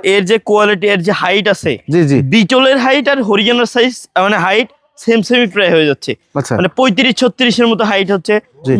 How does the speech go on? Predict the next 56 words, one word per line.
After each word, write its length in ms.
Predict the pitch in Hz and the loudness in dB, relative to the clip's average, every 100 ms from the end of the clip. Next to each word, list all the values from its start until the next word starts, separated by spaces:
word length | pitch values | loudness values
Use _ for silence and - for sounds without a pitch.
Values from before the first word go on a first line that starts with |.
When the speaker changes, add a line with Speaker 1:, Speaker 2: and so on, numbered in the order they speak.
| 233 | 2
Speaker 1:
মানে 140 | 240 | 2
অনেক 260 | 220 233 226 | 2 0 0
বড় 180 | 180 214 185 | 0 0 0
ছাগল। 280 | 196 202 254 | 0 0 0
এই 100 | 202 | -2
ছাগলটা 320 | 196 226 220 226 | 0 0 0 0
কিন্তু 200 | 226 208 | 0 0
বিট 120 | 196 - | -2 -2
করানো 260 | 233 226 220 | 0 0 0
আছে। 220 | 214 262 277 - _ _ | 0 0 0 -2 _ _
এই 120 | - 220 | -2 0
ছাগলটা 320 | 233 233 226 | 0 0 0
বলতে 240 | 214 202 208 | 0 0 0
পারেন 140 | 220 220 185 | 0 0 0
গাব 120 | 175 - | -2 -4
ছাগল। 220 | 160 120 - - | -4 -4 -8 -6
Speaker 2:
আচ্ছা, 200 | 143 147 | -4 -2
আচ্ছা। 160 | 123 113 | -2 -2
Speaker 1:
মানে 140 | 180 190 | 0 0
রানিং 320 | 196 214 262 240 _ | 0 0 -2 -4 _
আড়াই 240 | 208 226 262 | -2 2 2
মাসের 280 | 262 269 247 | 0 0 0
মতো 140 | 180 180 | -2 -2
চলে, 220 | 196 233 285 | 0 4 4
মানে 120 | 233 226 | 2 0
ধরতে 300 | 196 160 214 | -2 -2 -2
পারেন 180 | 202 190 | 0 0
আর 80 | 185 | 0
কি 60 | 175 | 0
গাব 200 | 170 - | -2 -2
ছাগল। 220 | 185 175 240 - 139 | 0 2 0 -2 -6
Speaker 2:
আচ্ছা। 160 | 127 110 - _ _ | -2 -4 -6 _ _
Speaker 1:
এই 140 | 180 196 | 0 0
ছাগলটা 320 | 233 233 226 226 | 2 0 2 0
কোনো 100 | 233 | 0
ক্রেতা 240 | 233 220 208 | 0 0 0
ভাই 140 | 226 | 0
নিলে 220 | 220 196 214 | 0 0 0
দাম 180 | 190 180 | 0 0
পড়বে 220 | 202 196 | 0 0
ষাট 240 | - 208 196 | 0 -2 0
হাজার 180 | 196 139 | 0 -2
টাকা। 140 | 139 107 - | -4 -6 -8
Speaker 2:
ষাট 180 | - 175 | -4 0
হাজার 140 | 170 127 | 0 0
টাকা। 100 | 113 | -2
Speaker 1:
জি, 120 | 123 151 - | -2 -2 0
কম 100 | 269 254 | 0 2
বেশি 200 | 226 262 | 0 0
কিছু 140 | 254 262 | 0 0
করা 200 | 262 240 | 0 0
যাবে, 180 | 214 214 220 | 0 0 0
এটা 100 | 233 226 | 0 0
আলোচনার 320 | 214 202 202 | 0 0 0
মাধ্যমে 300 | 180 165 190 - | 0 -2 -4 -2
করব। 180 | 185 | -2